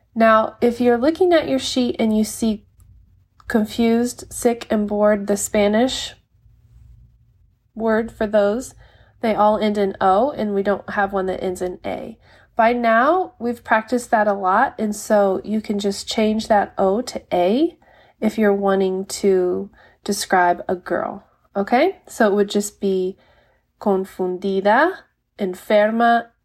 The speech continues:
aburrida. But I won't, we won't go over those when we're practicing saying them, but they can be changed like that, okay? So,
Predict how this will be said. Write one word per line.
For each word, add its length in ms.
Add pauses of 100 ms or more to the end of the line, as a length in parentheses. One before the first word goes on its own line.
(100)
aburrida. 1000 (1040)
But 120
I 100
won't, 380
we 100
won't 240
go 80
over 140
those 240
when 100
we're 140
practicing 640
saying 380
them, 200
but 140
they 100
can 320
be 100
changed 400
like 180
that, 180
okay? 400 (880)
So, 560